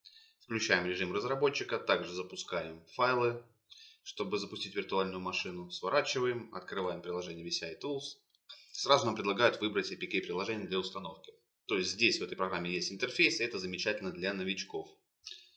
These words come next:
Давайте скачаем ещё одно приложение и попробуем его установить уже с помощью V C R Tools.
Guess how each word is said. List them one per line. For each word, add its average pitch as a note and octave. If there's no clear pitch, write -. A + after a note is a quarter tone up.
Давайте G#2
скачаем F#2+
ещё F#2
одно F2+
приложение B2+
и G2
попробуем F#2+
его G2
установить F#2
уже F2
с -
помощью F2+
V -
C -
R F2+
Tools. D#2+